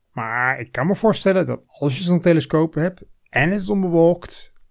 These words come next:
en je wil dus, eh, richting het oosten kijken naar sterrenbeeld Maagd, dat je een poging gaat wagen. Want hoe vaak kun je zelf een interstellair object zien?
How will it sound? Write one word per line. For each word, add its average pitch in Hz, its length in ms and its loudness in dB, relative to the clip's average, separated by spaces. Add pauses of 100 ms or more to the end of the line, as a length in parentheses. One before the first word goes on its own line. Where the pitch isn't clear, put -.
(120)
en 170 240 2
je 170 80 2
wil 151 200 0
dus, 151 340 -6 (140)
eh, 135 180 0
richting 139 340 -2
het 127 120 -4
oosten 156 380 -2
kijken 135 400 0
naar 123 340 -8
sterrenbeeld 127 440 -4
Maagd, 131 480 -4
dat 104 200 -12
je 156 60 -4
een 127 120 -6
poging 117 400 -6
gaat 127 140 -10
wagen. 107 360 -12
Want 113 240 -6 (460)
hoe 156 180 4
vaak 127 380 2
kun 135 140 -4
je 120 120 0
zelf 127 460 4
een 120 120 -10
interstellair 117 640 -6
object 127 320 -14
zien? - 320 -20